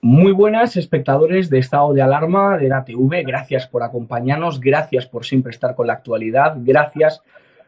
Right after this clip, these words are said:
por querer ser tan ansiosos de la información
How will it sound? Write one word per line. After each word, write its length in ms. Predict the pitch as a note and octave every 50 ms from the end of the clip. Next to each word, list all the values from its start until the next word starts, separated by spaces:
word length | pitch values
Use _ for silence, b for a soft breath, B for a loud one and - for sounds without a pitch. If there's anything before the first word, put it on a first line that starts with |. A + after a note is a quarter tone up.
| b _
por 180 | - B2+ B2+ B2+
querer 300 | - D3+ D3+ E3+ F3 E3+
ser 320 | - - F#3+ F#3 F3 E3
tan 480 | - - E3+ F3+ F3+ E3 B2+ A2+ - _ _ _
ansiosos 640 | C3+ C3 C3 C3 - - E3 F3 F3 - D3+ C3
de 80 | C#3 C#3
la 60 | C#3
información 840 | C3+ C3 C3 - C3 B2+ B2+ B2+ B2+ B2+ - E3 F3+ E3 C3+ G#2+ -